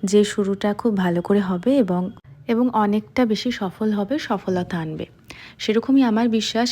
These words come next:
আমার এই ভিডিও যারা দেখো তাদের মধ্যে অনেকেই আছো যারা ব্যক্তিগতভাবে এই মেকআপ আর্টিস্টের প্রফেশনটাকে অনেক বেশি পছন্দ করো। তো যারা নতুন বছরে চাইছো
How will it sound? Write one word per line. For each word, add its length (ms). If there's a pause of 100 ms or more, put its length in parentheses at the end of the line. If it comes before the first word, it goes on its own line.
আমার 380
এই 140
ভিডিও 360
যারা 260
দেখো 360
তাদের 280
মধ্যে 300
অনেকেই 460
আছো 280
যারা 200
ব্যক্তিগতভাবে 880 (480)
এই 120
মেকআপ 340
আর্টিস্টের 640
প্রফেশনটাকে 960
অনেক 240
বেশি 220
পছন্দ 420
করো। 260 (880)
তো 120 (280)
যারা 240
নতুন 320
বছরে 340
চাইছো 520